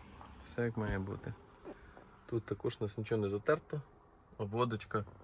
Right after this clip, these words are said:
ціленька. Кому потрібно перешити, перетягнути, все можу зробити, доставити якісь магнітоли, диски, все, що забажаєте, абсолютно все можна зробити. До речі, можна звернути увагу, от пол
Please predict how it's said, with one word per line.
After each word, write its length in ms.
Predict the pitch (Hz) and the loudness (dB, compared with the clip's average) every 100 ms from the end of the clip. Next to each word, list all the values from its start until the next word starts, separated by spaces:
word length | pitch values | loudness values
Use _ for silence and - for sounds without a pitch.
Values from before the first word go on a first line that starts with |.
| - | -2
ціленька. 500 | 113 143 156 147 143 - - - - - - - - | 2 4 4 2 -2 -6 -20 -20 -18 -18 -18 -18 0
Кому 180 | 120 113 | 4 6
потрібно 400 | 113 120 113 104 | 8 8 8 8
перешити, 720 | 113 107 - 143 147 139 127 - - | 8 8 6 6 10 10 10 2 2
перетягнути, 600 | 110 104 120 123 147 135 | 6 8 10 10 8 8
все 220 | 117 - | 8 8
можу 280 | 117 110 104 | 10 10 8
зробити, 540 | 101 117 143 147 131 120 - | 6 10 10 10 8 8 0
доставити 540 | 101 - 104 101 98 | -2 6 10 10 10
якісь 240 | 98 101 107 | 6 4 6
магнітоли, 600 | 104 123 123 147 143 123 | 6 6 6 8 10 10
диски, 560 | 107 135 135 - 120 | 10 8 8 6 6
все, 300 | 107 - 127 | 6 4 2
що 140 | 120 120 | 4 6
забажаєте, 600 | 110 107 117 123 107 104 | 6 6 8 10 10 6
абсолютно 440 | 98 - 95 - | 2 2 0 0
все 160 | - 117 | 2 6
можна 260 | 110 98 | 6 6
зробити. 280 | 92 90 82 - - - - - - - - - | 4 0 -6 -8 -10 -10 -10 -8 -8 -8 -6 2
До 120 | 113 | 8
речі, 240 | 113 104 | 8 8
можна 180 | 107 107 | 6 4
звернути 280 | 107 113 107 | 6 4 4
увагу, 320 | 110 127 123 | 6 8 8
от 80 | 104 | 6
пол 240 | - 131 | 6 4